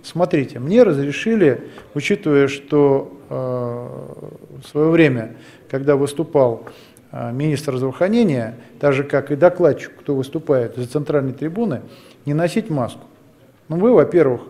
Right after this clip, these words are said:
нарушаете режим и требования, которые предъявляются, э, здесь, в зале. Наденьте маску, пожалуйста, наденьте.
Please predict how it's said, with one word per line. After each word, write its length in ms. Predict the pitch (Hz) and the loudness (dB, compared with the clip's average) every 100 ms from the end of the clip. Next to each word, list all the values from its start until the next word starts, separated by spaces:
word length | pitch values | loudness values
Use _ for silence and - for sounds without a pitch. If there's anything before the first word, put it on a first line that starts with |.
| - _ _ _ _ _ - | -20 _ _ _ _ _ -4
нарушаете 840 | 180 208 147 135 131 127 127 123 - - _ _ _ _ _ _ | -2 0 2 2 2 -2 -8 -10 -14 -20 _ _ _ _ _ _
режим 640 | 147 165 135 147 175 180 - | 0 2 2 2 0 -2 -6
и 460 | 139 143 135 131 120 - | -4 0 2 2 -2 0
требования, 560 | 156 156 156 160 156 | 4 4 2 -2 -2
которые 380 | 151 139 170 175 | -4 -2 0 0
предъявляются, 1200 | 170 139 135 131 147 170 165 - - 143 135 123 - - - - | 0 0 0 2 4 6 4 -2 -2 0 2 0 -8 -20 -18 -8
э, 200 | 123 120 | -4 -4
здесь, 280 | 113 160 185 | 2 2 2
в 80 | 139 | 0
зале. 420 | 120 123 110 117 - - - - | -2 -2 -2 -10 -20 -20 -16 -6
Наденьте 460 | 160 233 240 226 | -2 0 0 0
маску, 360 | 208 156 - - | 0 0 -2 -6
пожалуйста, 440 | - 151 131 110 - - | -4 -4 -4 -8 -12 -6
наденьте. 520 | - 175 127 110 - | -4 -2 -4 -6 -14